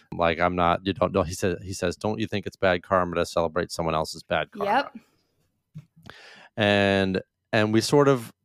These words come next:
Speaker 1: it's, it's not totally clear if Nate's gonna end up back with the team, right? It's like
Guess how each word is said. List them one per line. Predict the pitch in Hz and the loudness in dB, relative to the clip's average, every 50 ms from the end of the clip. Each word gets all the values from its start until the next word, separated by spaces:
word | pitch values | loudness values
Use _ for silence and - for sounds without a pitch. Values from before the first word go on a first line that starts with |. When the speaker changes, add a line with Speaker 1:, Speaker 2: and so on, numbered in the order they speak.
| _ - | _ -4
Speaker 1:
it's, | 151 135 - - - - | -2 -2 -2 -4 -6 -4
it's | - 151 127 - - | -2 -2 -2 0 2
not | 196 226 214 - | 2 2 2 0
totally | - 165 185 190 190 196 185 165 | 0 2 2 4 6 4 4 2
clear | - - 175 165 165 165 165 160 156 | 2 2 4 4 6 6 6 4 4
if | - 147 143 - - | 4 2 0 0 2
Nate's | 143 135 143 143 - - | 2 2 2 2 0 0
gonna | - 156 147 143 | 2 2 4 4
end | 143 143 139 | 4 4 4
up | 160 165 - | 2 2 4
back | 151 117 101 - | 4 2 2 2
with | 107 101 - | -2 -4 -6
the | 98 | -8
team, | - - - 98 90 87 87 87 | -8 -6 -4 -4 -4 -4 -2 0
right? | 90 92 101 113 127 127 | 0 2 2 2 2 2
It's | 117 95 - - | 0 -2 0 0
like | 110 98 98 98 87 - - | 2 4 4 4 2 -2 -8